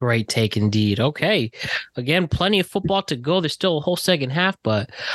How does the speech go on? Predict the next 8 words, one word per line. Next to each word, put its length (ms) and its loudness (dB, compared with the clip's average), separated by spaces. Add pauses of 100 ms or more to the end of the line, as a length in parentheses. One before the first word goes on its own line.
(160)
um, 380 0
compelling 440 0
arguments 480 0
throughout 260 2
it, 80 0
and 60 -2
we'll 100 2
see 420 2